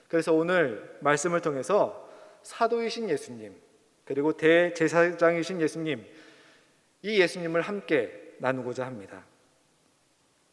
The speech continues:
자, 첫 번째, 우리가 깊이 생각해야 될, 늘 중심에 붙잡아야 될 예수님은 사도이신 예수님입니다.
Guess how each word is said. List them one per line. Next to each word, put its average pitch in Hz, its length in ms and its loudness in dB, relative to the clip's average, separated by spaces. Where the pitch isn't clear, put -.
자, 131 80 -6
첫 156 160 -6
번째, 170 380 4
우리가 139 180 0
깊이 202 840 -6
생각해야 175 540 -4
될, 107 320 -8
늘 214 280 2
중심에 180 600 -4
붙잡아야 160 420 4
될 160 160 4
예수님은 151 540 -4
사도이신 247 600 2
예수님입니다. 127 720 -4